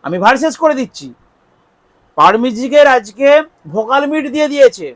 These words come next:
তার মানে কি ডিজে সার্জেনের ভোকাল মিড আছে, পাওয়ার মিউজিকেরও ভোকাল মিড আছে। ডিজে সার্জেনের প্রেসার মিড ছিল, পাওয়ার মিউজিক তারপর প্রেসার মিড লাগিয়ে দিয়েছে। ডিজে সার্জেনের টুইটার খুব হাই কোয়ালিটির, অনেক বেশি ওয়ার্ড ইউজ করেন,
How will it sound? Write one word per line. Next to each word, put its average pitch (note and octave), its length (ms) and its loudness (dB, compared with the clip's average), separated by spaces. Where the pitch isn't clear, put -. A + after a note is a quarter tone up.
তার F#3 200 4
মানে C#4+ 180 2
কি D4 160 -4
ডিজে C4 220 -4
সার্জেনের C#4 400 -2
ভোকাল D4 240 2
মিড C#4 180 -4
আছে, E3 160 -16
পাওয়ার D#3 220 -4
মিউজিকেরও G3 460 -8
ভোকাল A#3 260 0
মিড B3+ 180 2
আছে। B3 160 -10
ডিজে B3+ 360 -6
সার্জেনের D#4+ 420 2
প্রেসার D#4 340 0
মিড D4+ 120 -10
ছিল, D4+ 120 -4
পাওয়ার F#3+ 240 -2
মিউজিক A3 320 -12
তারপর G#3+ 280 -2
প্রেসার F3 300 -8
মিড F#3 200 -14
লাগিয়ে F#3 260 -6
দিয়েছে। F#3+ 260 -8
ডিজে F#3+ 280 -2
সার্জেনের F#3+ 560 -10
টুইটার G#3+ 340 -4
খুব B3 200 2
হাই A3+ 180 0
কোয়ালিটির, E3 400 -10
অনেক C4+ 160 2
বেশি A#3 200 -2
ওয়ার্ড G#3+ 260 0
ইউজ F3+ 140 -8
করেন, C3 200 -8